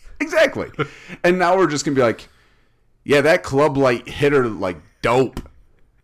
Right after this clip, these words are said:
It's just gonna be like, "Oh my gosh." I really d-,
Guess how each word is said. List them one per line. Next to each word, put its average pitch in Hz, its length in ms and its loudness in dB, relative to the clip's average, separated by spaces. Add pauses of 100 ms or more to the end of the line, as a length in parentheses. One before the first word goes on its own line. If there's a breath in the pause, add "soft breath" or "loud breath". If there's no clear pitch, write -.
It's - 160 -18
just - 180 -12
gonna 113 140 -10
be 85 60 -10
like, - 120 -20 (200)
"Oh 180 320 6
my 107 160 0
gosh." 85 640 -6 (600 soft breath)
I 196 120 4
really 165 300 2
d-, 135 100 -6